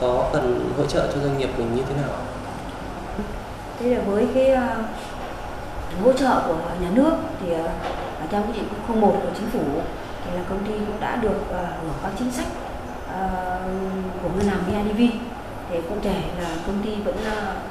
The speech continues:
Speaker 2: giữ nguyên được cái, cái nhóm lợn là cái thứ nhất. Cái thứ hai là đã giãn nợ ở cái, à, à, trên mười tỷ cho công ty Tam Đường và mười lăm tỷ với công ty Lai Châu ở một cái, à,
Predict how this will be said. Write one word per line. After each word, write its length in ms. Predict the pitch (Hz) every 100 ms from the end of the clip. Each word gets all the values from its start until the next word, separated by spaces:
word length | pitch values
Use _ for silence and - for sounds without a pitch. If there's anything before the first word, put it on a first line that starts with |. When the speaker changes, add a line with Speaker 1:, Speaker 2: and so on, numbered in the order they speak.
| 196
Speaker 2:
giữ 60 |
nguyên 360 | 247 254 240 220
được 80 | - 180
cái, 120 | 185 214 208 - - -
cái 80 | 208
nhóm 120 | 208 214
lợn 120 | 214 - - - - - -
là 80 | 165 170
cái 80 | 196
thứ 60 | 254
nhất. 120 | - - - - - - 220
Cái 80 |
thứ 100 | 240
hai 380 | 254 262 254 247 240 - - - -
là 520 | 175 175 165 160 156 151 247
đã 340 | 165 120 220 - -
giãn 200 | 285 294
nợ 320 | 262 - - - -
ở 140 | - - - - -
cái, 300 | 202 220 247
à, 300 | 240 - 214 - - - - -
à, 140 | 180 190
trên 160 | 226 214
mười 120 | 185
tỷ 200 | 180 143 123 - - - - -
cho 40 | 202 196
công 140 | 202
ty 120 | 202
Tam 140 | 196 190
Đường 240 | 180 180 - - - - -
và 140 | 175 175 175
mười 100 | 180
lăm 120 | 208 208
tỷ 100 | 190 - 190
với 80 |
công 160 | 202 208
ty 40 |
Lai 160 | 214 214
Châu 140 | 226 226 - - - - -
ở 80 | 143 147
một 60 | 147
cái, 100 | 196
à, 60 | 233